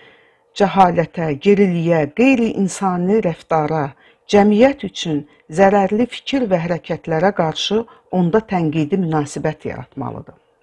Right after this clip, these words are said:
Faciə ilə komediya arasında geniş mövzulu üçüncü janr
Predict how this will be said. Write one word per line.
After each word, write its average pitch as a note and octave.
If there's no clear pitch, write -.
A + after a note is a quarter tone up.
Faciə C#4
ilə C#4
komediya A#3+
arasında G3
geniş A3
mövzulu E3+
üçüncü G#3
janr A3